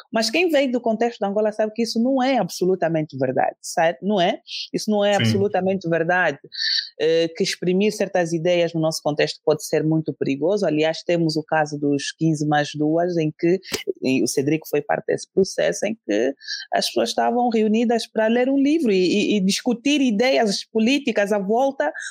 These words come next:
Speaker 1: das conclusões que haviam tirado daquele livro. E foram presas por causa disso, né? Então, nem sempre ter a habilidade de se exprimir garante efetivamente a capacidade para exercer aquele direito. Mas mais do que isso,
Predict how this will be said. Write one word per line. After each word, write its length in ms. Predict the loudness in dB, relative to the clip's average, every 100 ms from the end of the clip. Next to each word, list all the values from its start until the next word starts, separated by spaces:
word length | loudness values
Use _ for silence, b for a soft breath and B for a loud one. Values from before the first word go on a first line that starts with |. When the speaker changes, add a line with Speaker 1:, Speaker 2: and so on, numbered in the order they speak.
| B -4
Speaker 1:
das 200 | -2 0
conclusões 640 | -2 0 0 2 0 -2
que 100 | 0
haviam 320 | 0 2 0
tirado 320 | 0 0 2 0
daquele 320 | -2 0 2
livro. 400 | 2 2 0 -2 B B -8
E 60 |
foram 180 | -2 -2
presas 400 | 0 0 0 0
por 140 | -6 -2
causa 140 | 0 2 0
disso, 240 | -4 -4
né? 140 | -2 -2
Então, 480 | 0 0 0 0 -4 B B B B
nem 260 | -2 0 0
sempre 720 | 0 0 2 2 2 0 -2 B B B -4 0
ter 220 | 2 2
a 180 | 2 0
habilidade 760 | 2 2 2 2 0 0 -2
de 260 | 0 0 0
se 220 | 0 0
exprimir 640 | 0 -2 0 2 2 2
garante 500 | 2 2 2 0 0
efetivamente 920 | 0 -2 -2 0 0 2 2 0 0 -2 -2 B B B -4
a 80 |
capacidade 880 | 0 0 0 0 0 2 2 2 0 -2
para 240 | 0 2
exercer 460 | 2 0 -2 -2 -2
aquele 280 | 0 -2 0
direito. 280 | 0 0 0
Mas 140 | -2
mais 220 | 0 0 0
do 120 | -2
que 300 | 0 2 2
isso, 320 | 0 -2